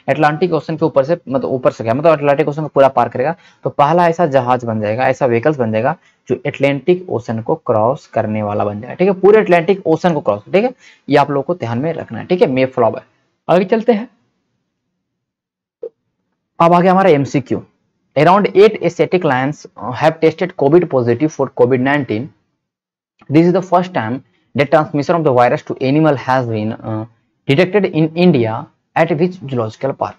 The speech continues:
ये क्या हुआ भाई कि आठ एशियाई शेर, एशियाटिक लायंस, ठीक है,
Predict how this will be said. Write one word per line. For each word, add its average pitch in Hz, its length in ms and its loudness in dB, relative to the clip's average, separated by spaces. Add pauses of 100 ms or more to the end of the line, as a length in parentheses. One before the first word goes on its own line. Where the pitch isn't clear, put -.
ये 190 140 0
क्या 214 220 4
हुआ 165 160 4
भाई 131 280 -2
कि 214 260 -2 (640)
आठ 185 280 0
एशियाई 135 520 0
शेर, 120 200 -4
एशियाटिक 160 480 2
लायंस, 113 360 -4
ठीक 196 160 0
है, 247 120 -4